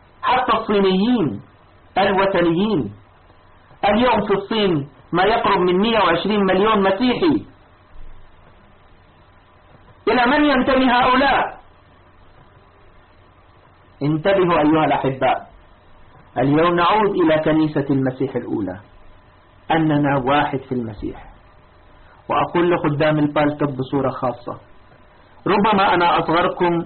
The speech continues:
مقاما وأقلكم خدمة في المسيح، ولكن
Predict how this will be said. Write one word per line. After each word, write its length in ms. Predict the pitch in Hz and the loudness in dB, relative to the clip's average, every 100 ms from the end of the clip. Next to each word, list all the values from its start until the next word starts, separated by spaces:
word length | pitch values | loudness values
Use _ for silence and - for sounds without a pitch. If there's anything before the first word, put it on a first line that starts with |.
| - | -4
مقاما 840 | 147 151 156 165 151 143 127 113 - - - - - - - | -2 -2 0 0 2 0 -2 -6 -14 -20 -20 -20 -20 -20 -8
وأقلكم 760 | 135 139 127 185 196 190 175 165 | -2 0 0 0 2 2 0 0
خدمة 520 | - 185 151 147 135 - | 0 -2 0 0 0 -2
في 60 | |
المسيح، 580 | 127 117 107 101 - - - - _ - - - - - - - - - - | -4 -4 -6 -8 -8 -16 -20 -20 _ -20 -20 -20 -20 -20 -20 -20 -20 -10 -2
ولكن 600 | 156 175 170 160 135 113 | 0 2 0 0 -2 -4